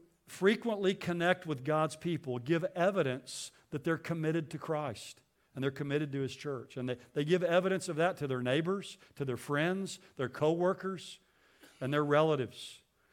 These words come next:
Now, look, we all know that going to church can just be perfunctory and routine. Some people go, it's just what they do,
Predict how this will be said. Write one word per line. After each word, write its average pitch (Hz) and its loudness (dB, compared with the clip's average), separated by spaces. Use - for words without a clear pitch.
Now, 185 4
look, 240 4
we 214 2
all 226 4
know 160 4
that 151 -4
going 190 2
to 180 0
church 170 -2
can 143 -6
just 156 -4
be 165 0
perfunctory 151 -4
and 131 -4
routine. 120 -8
Some 156 -6
people 165 -4
go, 143 4
it's 139 -4
just 131 -8
what 139 0
they 143 0
do, 151 0